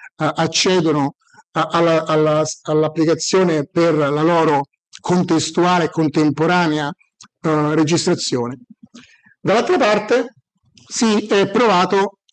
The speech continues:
a, a configurare un, un modello di, eh, gestione, eh, che è stato poi acquisito dall'esterno, di un servizio integrato di realizzazione delle procedure, che consentisse di dare l'effettiva attuazione a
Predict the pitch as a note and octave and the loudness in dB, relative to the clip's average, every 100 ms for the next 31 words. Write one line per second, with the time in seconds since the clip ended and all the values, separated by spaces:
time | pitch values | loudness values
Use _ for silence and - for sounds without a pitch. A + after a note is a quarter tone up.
0 | - F#3 F#3 F3+ F3 E3+ G#3 G3+ G3 A#3 | -4 0 0 0 -2 0 0 0 0 2
1 | A3 F#3 C3 D3+ G3 - _ G3+ A3 A3 | 2 2 0 0 -2 -6 _ 0 0 0
2 | F3+ F3 G3 A3+ G3 F#3+ G3 G#3+ G#3+ - | 0 2 2 2 2 2 2 2 -2 -8
3 | _ _ - A3 G#3 G#3+ F3 E3 D#3 D3+ | _ _ -2 0 0 -2 -2 0 0 0
4 | G3+ G3+ - A3 G3 C#3+ C3+ B2+ - - | 0 -2 -2 0 2 0 -4 -10 -12 -6
5 | D3+ C#3+ C#3+ C#3 C#3 C#3 - F3 F3 E3 | -4 -2 -4 -6 -8 -10 -2 0 0 -2
6 | C#3 E3 D#3 D#3+ F3+ - D3 F#3+ D#3+ F3+ | -4 -2 0 2 0 -2 0 2 2 2
7 | A3+ - F3+ E3+ G3+ G#3 A3+ C4 B3 A#3+ | -2 -2 -2 0 0 0 0 2 2 0
8 | A#3+ G#3+ G#3 F3 D#3+ C#3 C#3 D3+ F3+ G#3 | 0 -2 0 0 2 0 2 2 2 2
9 | G#3 E3 D#3+ D#3 C#3+ C#3 B2 B2+ C3 - | 0 0 0 0 0 -2 -2 -6 -10 -18
10 | - - A3+ A3+ A#3+ A#3+ C4+ B3+ G#3+ G3+ | -20 -6 -4 0 0 2 0 0 0 0
11 | - A3+ A#3+ - G3 G3+ F3+ E3 F3+ F3 | 0 0 0 2 2 2 2 2 0 0
12 | A3+ - E3+ E3 A3+ A3 - E3+ E3+ F3+ | -4 0 0 2 -2 -2 0 0 2 -2
13 | F3+ _ _ - - - F#3 F#3 | -6 _ _ -20 -20 -2 -2 -2